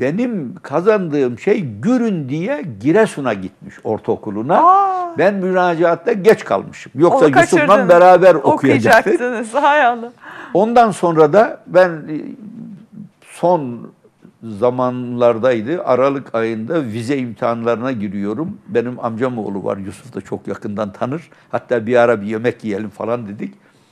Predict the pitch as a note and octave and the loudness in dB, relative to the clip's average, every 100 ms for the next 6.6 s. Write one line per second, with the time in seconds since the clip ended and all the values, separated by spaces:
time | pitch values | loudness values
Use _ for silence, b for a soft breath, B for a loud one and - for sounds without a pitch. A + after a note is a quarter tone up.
0 | _ _ _ _ _ A2+ G#2+ G#2 _ _ | _ _ _ _ _ -10 -10 -12 _ _
1 | _ _ _ _ _ _ E3+ F#3+ C#3+ B2+ | _ _ _ _ _ _ 2 4 6 4
2 | G#2+ B2+ C#3 - _ - C3+ A#2 A2+ G#2+ | 2 -8 -10 -14 _ -8 -4 -4 -6 -8
3 | A#2 G#2+ G2+ - - B2 A#2 A2+ C3 C3 | -6 -8 -8 -14 -12 -10 -6 -2 -2 -2
4 | C#3+ - B2 C#3+ C#3+ G#2+ G2 G2 F#2+ B2+ | -6 -6 -8 -4 -2 -4 -6 -10 -6 -6
5 | A#2 A2 A#2 - - - - _ _ _ | -6 -12 -14 -18 -20 -20 -20 _ _ _
6 | _ _ _ - - | _ _ _ -10 -10